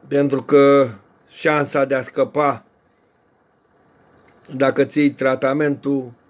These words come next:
stai izolat acasă, nu ai tangență cu alte persoane și ai curățenie, ai de toate, e mult mai mare șansa de a scăpa acasă la tine decât să te duci în spital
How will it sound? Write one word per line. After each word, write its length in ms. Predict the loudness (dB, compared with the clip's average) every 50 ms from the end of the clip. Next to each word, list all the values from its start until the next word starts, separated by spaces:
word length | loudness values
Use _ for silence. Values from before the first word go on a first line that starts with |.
| _ _ _
stai 240 | _ 0 2 4 4
izolat 460 | 4 2 2 2 2 2 2 0 0
acasă, 560 | -2 -4 -2 0 0 0 0 -2 -4 -6 -6 -6
nu 200 | -6 -4 -4 -2
ai 220 | -2 -2 -4 -6 -10 _ _ _ _ _ _ _ _
tangență 520 | -8 -6 -6 -4 -4 -4 -6 -6 -6 -10
cu 180 | -10 -4 -2 0
alte 280 | 0 0 -2 -4 -6
persoane 720 | -6 -6 -6 -6 -6 -4 -2 -2 -2 0 -2 -4 -6 -10 -14 _ _ _ _ _ _ _ _ _ _ _ _ _ _ _ _ _ _ _ _ _
și 800 | -20 -20 -12 -6 -2 0 0 2 2 0 0 0 -2 -4 -6 -8 -12 -14 -6
ai 260 | 0 2 2 2 2
curățenie, 680 | 0 0 0 0 0 0 -2 -4 -2 -2 0 0 -2
ai 140 | -2 -2 -4
de 120 | -4 -6
toate, 540 | -4 -2 0 0 0 0 0 -4 -6 -6 -8 -14 _ _ _ _ _ _ _ _ _ _
e 120 | -6 -4 -4
mult 300 | -2 -2 -2 0 0 0
mai 420 | 2 2 2 2 0 0 -4 -8 -14 _ _ _ _ _ _ _ _ _ _ _ _
mare 280 | -6 -2 -2 0 0 -2
șansa 400 | -2 -2 -2 -4 -2 -2 -2 -2
de 80 | -2 -4
a 80 | -6
scăpa 640 | -6 -6 -8 -8 -4 -2 -2 -2 -2 -2 -6 -8 -12 _ _ _ _ _ _ _ _ _ _ _ _ _ _ _ _
acasă 560 | -8 -8 -8 -6 -2 -2 -2 -2 -2 -2 -2 0
la 180 | 0 0 -2
tine 240 | -2 -4 -6 -6 -6
decât 320 | -6 -8 -8 -6 -6 -6
să 80 | -4 -4
te 140 | -4 -4 -4
duci 220 | -4 -6 -8 -8
în 80 | -10 -12
spital 640 | -10 -8 -8 -8 -2 0 0 2 2 0 -2 -4